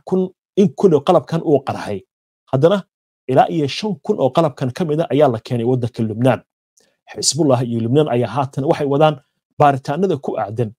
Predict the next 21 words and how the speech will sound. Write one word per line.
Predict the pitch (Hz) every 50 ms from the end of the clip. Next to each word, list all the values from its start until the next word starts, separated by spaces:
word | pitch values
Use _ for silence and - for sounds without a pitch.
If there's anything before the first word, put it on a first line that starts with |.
| _ _ _ _ _ _ 120
gacmihii | 117 120 131 147 202 220 185 185 -
iskaga | - - - 147 151 196
dambeeyey | 156 135 127 117 107 117 113 123 135 139 135
qalabkan | - 170 160 139 - - 165 160 135
markii | 127 151 139 - - 151
la | 135 123
soo | - - 139 151 147
gaday, | 123 127 139 156 151 135 110
markii | 131 147 139 - - 139
la | 131 117
keenay | - - 123 120 110
waddanka | 113 139 151 131 135 131 - 131
Lubnaan, | 120 120 123 143 156 156 151 -
ilaa | 139 165 185 165
iyo | 180 160
markii | 151 170 165 - - 147
la | 131 123
qaybinayay, | - 123 120 123 120 127 117 - - 90 87 85 _ _ _ _ _ _ _ -
si | - - - 220 226
loo | 208 180 156 170 185
helo | 165 - - 113 131 135